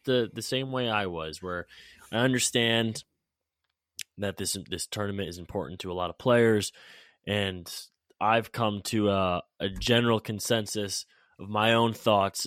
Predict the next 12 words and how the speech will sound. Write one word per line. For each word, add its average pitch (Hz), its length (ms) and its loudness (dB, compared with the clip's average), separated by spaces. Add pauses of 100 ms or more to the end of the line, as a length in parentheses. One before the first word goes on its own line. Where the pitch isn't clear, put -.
of 95 460 0 (100)
that 101 140 -2
this 117 180 0
tournament 101 600 -2 (760)
is 90 140 -8
great. 110 540 4 (420)
The 92 60 -6
timing 110 520 -2
of 110 160 4
it 110 120 4
is 85 140 -10
not. 87 380 -2